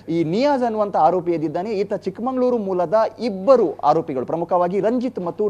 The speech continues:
ಆ, ನಾಗರಾಜನ್ನ ಕೂಡ ಸಂಪರ್ಕ ಮಾಡ್ತಾರೆ. ಇವ್ರಿಗೆ ಯಾವುದೇ ರೀತಿಯ ಒಂದು ಕ್ರಿಮಿನಲ್ ಬ್ಯಾಕ್‌ಗ್ರೌಂಡ್ ಇಲ್ಲ, ಇವರು ಕೇವಲ ಒಂದು ಶಾಮಿಯಾನ ಅಂಗಡಿಯಲ್ಲಿ ಕೆಲಸವನ್ನ ಮಾತ್ರ ಮಾಡ್ತಾ ಇರ್ತಾರೆ. So ಅವರನ್ನ ಸಂಪರ್ಕಕ್ಕೆ ತೆಗೆದುಕೊಂಡು ಬಂದು ಮಾರ್ಚ್ ಒಂದರಂದು ಇವರು ಹತ್ಯೆಗೆ ಸ್ಕೆಚ್ ಹಾಕ್ತಾರೆ.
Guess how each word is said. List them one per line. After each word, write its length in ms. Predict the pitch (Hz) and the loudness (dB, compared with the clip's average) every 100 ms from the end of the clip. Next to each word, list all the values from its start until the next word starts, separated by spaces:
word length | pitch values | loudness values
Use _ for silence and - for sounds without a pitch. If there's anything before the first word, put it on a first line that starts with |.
| 165 - | -4 -2
ಆ, 180 | 139 | -2
ನಾಗರಾಜನ್ನ 580 | 139 160 175 175 151 147 | 0 0 0 0 -2 -4
ಕೂಡ 180 | 131 139 | -4 -4
ಸಂಪರ್ಕ 400 | 127 117 151 139 | -6 -6 -6 -6
ಮಾಡ್ತಾರೆ. 640 | 123 117 131 185 - - - | -4 -4 -4 -4 -6 -12 -4
ಇವ್ರಿಗೆ 340 | 185 233 311 247 | 0 2 4 4
ಯಾವುದೇ 200 | 247 247 | 4 4
ರೀತಿಯ 160 | 220 | 2
ಒಂದು 120 | 226 196 | 0 2
ಕ್ರಿಮಿನಲ್ 360 | 185 220 226 | 0 0 0
ಬ್ಯಾಕ್‌ಗ್ರೌಂಡ್ 420 | 151 156 175 175 | 2 2 2 0
ಇಲ್ಲ, 220 | 147 180 113 | 2 2 2
ಇವರು 260 | 135 170 | 0 -2
ಕೇವಲ 260 | 165 185 202 | 0 0 0
ಒಂದು 220 | 196 175 | 0 -2
ಶಾಮಿಯಾನ 440 | 165 156 196 196 | 0 0 0 -4
ಅಂಗಡಿಯಲ್ಲಿ 400 | 175 175 165 165 | -2 0 0 -2
ಕೆಲಸವನ್ನ 360 | 143 143 180 165 | -4 -6 -8 -6
ಮಾತ್ರ 260 | 135 131 143 | -6 -6 -4
ಮಾಡ್ತಾ 320 | 120 120 120 | -4 -4 -6
ಇರ್ತಾರೆ. 260 | 110 143 226 - - | -6 -6 -8 -14 -2
So 60 | 208 | 4
ಅವರನ್ನ 340 | 170 233 247 240 | 6 6 4 0
ಸಂಪರ್ಕಕ್ಕೆ 500 | 214 208 226 226 214 | 0 -2 -4 -4 -4
ತೆಗೆದುಕೊಂಡು 480 | 202 190 170 180 175 | -2 -2 0 -2 0
ಬಂದು 240 | 170 190 | -2 -2
ಮಾರ್ಚ್ 280 | 233 180 170 | -2 -2 0
ಒಂದರಂದು 420 | 151 165 170 170 | -2 0 -2 -2
ಇವರು 260 | 147 135 123 - - 202 | -2 -2 -2 -6 -8 -6
ಹತ್ಯೆಗೆ 320 | - 202 165 | -6 -4 -6
ಸ್ಕೆಚ್ 300 | - 254 - | -4 -6 -4
ಹಾಕ್ತಾರೆ. 520 | 110 - 117 180 | -8 -6 -4 -4